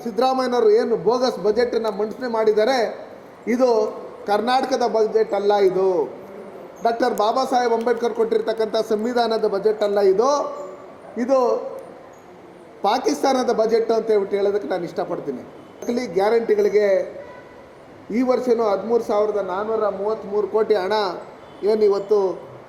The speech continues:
ದುರ್ಬಳಕೆ ಮಾಡ್ಕೊಂಡಿರ್ತಕ್ಕಂಥದ್ದನ್ನು ಖಂಡಿಸಿ ನಾವು ಇಡೀ ರಾಜ್ಯದಲ್ಲಿರ್ತಕ್ಕಂಥ ಎಲ್ಲ ಎಸ್ ಸಿ, ಎಸ್ ಟಿ ಜನಾಂಗಕ್ಕೆ ಸೇರಿದಂಥ ಶಾಸಕರೇನಿದ್ದಾರೆ ಆಡಳಿತ ಪಕ್ಷದಲ್ಲಿರ್ತಕ್ಕಂಥವ್ರು, ಅವ್ರ ಮನೆಗಳ ಮುಂದೆ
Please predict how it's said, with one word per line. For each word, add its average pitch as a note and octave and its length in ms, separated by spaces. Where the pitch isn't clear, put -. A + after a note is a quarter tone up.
ದುರ್ಬಳಕೆ A3+ 500
ಮಾಡ್ಕೊಂಡಿರ್ತಕ್ಕಂಥದ್ದನ್ನು G3 1120
ಖಂಡಿಸಿ A#3+ 400
ನಾವು F#3+ 220
ಇಡೀ C#4 140
ರಾಜ್ಯದಲ್ಲಿರ್ತಕ್ಕಂಥ A3 800
ಎಲ್ಲ A3 140
ಎಸ್ G#3 140
ಸಿ, A#3+ 80
ಎಸ್ G#3+ 140
ಟಿ G#3 160
ಜನಾಂಗಕ್ಕೆ G3+ 460
ಸೇರಿದಂಥ G3+ 400
ಶಾಸಕರೇನಿದ್ದಾರೆ G#3 840
ಆಡಳಿತ G#3 340
ಪಕ್ಷದಲ್ಲಿರ್ತಕ್ಕಂಥವ್ರು, F#3+ 960
ಅವ್ರ G#3+ 140
ಮನೆಗಳ A#3+ 260
ಮುಂದೆ A3 240